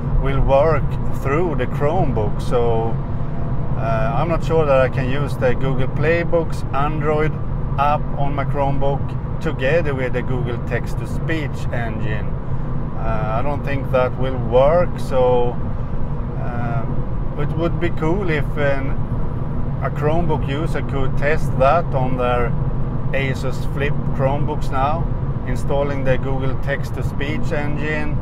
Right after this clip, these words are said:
from the Android Google Play Store and also the Google Play Book app. So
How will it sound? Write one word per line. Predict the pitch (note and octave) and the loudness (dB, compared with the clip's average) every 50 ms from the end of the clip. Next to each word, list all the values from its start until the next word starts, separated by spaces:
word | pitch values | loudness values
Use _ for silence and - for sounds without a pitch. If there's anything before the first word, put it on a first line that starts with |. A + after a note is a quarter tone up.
| - - - - - - - - - | -2 -2 0 0 0 0 0 0 0
from | - C3 C3 C3 B2+ | 0 0 2 0 0
the | B2 A#2+ - - - | 0 0 0 0 0
Android | C3 C3 C3+ C3+ C3+ B2+ C3 C3 B2+ B2+ B2+ B2+ B2 B2 - - - - - - - - - - - - - - B2+ | 0 0 0 2 2 2 4 6 6 6 4 2 2 0 -2 -2 -2 -2 -2 -2 -2 -2 -2 -2 -2 -2 -2 -2 -2
Google | C3+ C3+ C3 C3 C3+ B2 | -2 -2 0 0 0 -2
Play | - B2+ B2+ B2+ C3 B2+ | 0 2 2 2 2 2
Store | - - C#3 C#3 C3+ C#3 C#3+ C3+ - - - - - - C#3 | 0 0 2 2 2 2 2 0 -2 -2 -2 -2 0 0 0
and | C#3+ C#3 C3+ C3 C3 C3 C3 C3 - - - | 0 0 -2 0 0 0 -2 -2 -2 -2 -2
also | D3+ D#3 E3 E3+ E3 D#3+ D#3 - - D3 C#3+ C3+ C3 B2 A#2 A2 G#2+ A2+ - | 0 2 2 2 2 2 0 -2 0 2 4 6 6 6 4 2 2 0 0
the | B2 B2 B2 A#2+ A#2 A2+ A2 G#2+ G#2 - - - - - - - - - - | 0 2 2 2 2 0 0 0 -2 -2 -2 -2 -2 -2 -4 -4 -2 -2 0
Google | C#3 D#3+ E3+ F3 E3 E3 D3+ C3+ - - - - - - - | 0 0 0 0 0 0 0 -2 -4 -4 -4 -4 -2 -2 -2
Play | - C3+ C3+ C#3+ D3+ D#3+ D#3 D#3 D#3 D3+ - - - - - - - - - | -2 -2 0 2 2 2 2 2 -2 -2 -4 -4 -2 -2 -2 -2 -2 0 0
Book | D3 C#3 - - - - - - - - | 0 0 0 -2 -4 -4 -4 -4 -2 -2
app. | B2 A2+ G#2+ - - - - - - - - - - - - - - - - - - - - - - - - - | 0 0 0 -2 -2 -2 -2 -2 -2 -2 -2 -2 -2 -4 -2 -2 -2 -2 -2 -4 -4 -4 -4 -2 -2 -2 -2 -2
So | - D3 C#3 C3+ C3+ C3 B2+ - | -2 -2 0 0 0 0 0 0